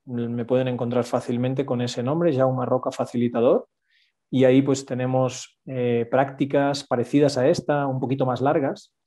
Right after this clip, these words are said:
eh, pero sí son parecidas a esta,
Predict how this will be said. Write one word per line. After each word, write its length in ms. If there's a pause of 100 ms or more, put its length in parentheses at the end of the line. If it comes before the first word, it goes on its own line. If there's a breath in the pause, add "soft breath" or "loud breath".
(380)
eh, 320
pero 420
sí 160
son 180
parecidas 460
a 100
esta, 500